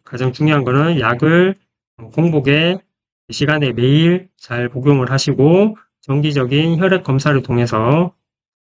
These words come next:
특정 용량을, 어, 찾아서 그 용량만큼 복용하는 것이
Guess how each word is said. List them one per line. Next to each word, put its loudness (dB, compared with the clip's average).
특정 -2
용량을, 0
어, -12
찾아서 -2
그 2
용량만큼 2
복용하는 0
것이 0